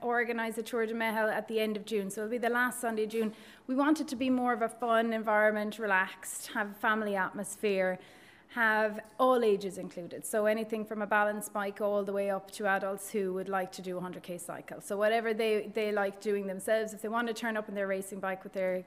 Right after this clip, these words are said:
clip-in pedals and all the rest, brilliant, you're more than welcome. Equally, if you want to turn up on your electric bike or you want to turn up with your balance bike as a kid, no problem whatsoever. We're hoping that it'll be a very inclusive event,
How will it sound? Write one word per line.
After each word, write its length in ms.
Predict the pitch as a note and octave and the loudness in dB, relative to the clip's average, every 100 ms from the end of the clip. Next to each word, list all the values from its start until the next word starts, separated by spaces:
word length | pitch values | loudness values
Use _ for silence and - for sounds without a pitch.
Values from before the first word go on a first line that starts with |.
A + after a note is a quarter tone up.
| - | -8
clip-in 360 | - G#3+ G3 G3 | -8 -4 -4 -2
pedals 420 | G3+ G3+ F#3+ F#3 | -2 -2 -2 -4
and 100 | G3 | -4
all 80 | F#3+ | -2
the 60 | |
rest, 320 | G3 G3+ - | 0 0 -2
brilliant, 400 | A#3 A#3+ B3 A#3+ | -2 0 0 0
you're 80 | A3 | -4
more 200 | G#3 G#3 | -2 -2
than 100 | G3+ | -2
welcome. 420 | G3+ G#3+ G#3+ G3+ G#3 - - - | -2 -2 -2 -6 -8 -18 -20 -6
Equally, 520 | C4+ C4 A#3 A3 A3 | -6 -2 0 2 2
if 180 | G#3 G#3 | 0 -2
you 80 | G#3+ | -4
want 140 | G#3 | -4
to 100 | G3+ | -4
turn 160 | G#3+ G3+ | -4 -4
up 140 | G3 | -4
on 100 | G3 | -4
your 120 | F#3+ | -2
electric 360 | F#3+ G#3 - G#3+ | 0 0 -2 -4
bike 320 | G#3+ G3 G3 | 0 0 -2
or 40 | G3 | -6
you 100 | G3 | -2
want 240 | G3 F#3+ | -2 -2
to 60 | - | -2
turn 180 | F#3+ | -4
up 180 | G3 F#3 | -4 -6
with 160 | F#3+ - | -8 -6
your 120 | F#3+ | 0
balance 400 | G#3 A3 A3 A3 | 2 2 -2 -4
bike 280 | A3+ G#3+ G#3 | -4 -2 -4
as 140 | F3+ | -8
a 40 | F#3+ | -6
kid, 280 | B3+ B3+ - - - - | -4 -4 -8 -20 -20 -6
no 160 | C4 A#3 | 0 0
problem 380 | A3+ G3 F#3 F#3 | 2 -2 -2 -6
whatsoever. 520 | F3 - F3 F3 F3+ | -8 -6 -6 -6 -8
We're 240 | G#3 G#3 G3+ | -4 -2 -2
hoping 400 | G#3 G3+ G3+ F#3+ | -4 -4 -6 -4
that 160 | F#3+ | -4
it'll 140 | F#3 G#3 | -6 -6
be 140 | F#3+ | -6
a 40 | F#3+ | -2
very 240 | G#3 G3+ | -2 -2
inclusive 640 | G#3 - A#3+ A3+ - G#3+ - - - - | -6 -6 -4 -4 -4 -6 -8 -16 -20 -8
event, 420 | A#3+ B3 C4 C4 | -4 0 0 -2